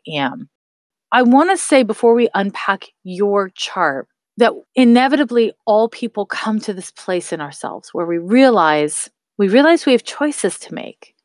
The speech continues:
We realize that we want something that we don't have, and it will require us to let go of what we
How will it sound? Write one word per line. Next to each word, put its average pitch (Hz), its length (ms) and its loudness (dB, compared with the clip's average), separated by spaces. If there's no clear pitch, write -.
We 233 160 4
realize 247 480 2
that 214 240 2
we 240 380 0
want 226 560 -2
something 170 720 -6
that 202 120 2
we 202 120 -4
don't 175 300 -6
have, - 500 -14
and 202 240 2
it 226 140 4
will 220 160 2
require 262 720 -2
us 214 260 -2
to 208 100 -6
let 190 180 -4
go 208 220 4
of 180 100 -2
what 185 160 -4
we 180 200 -8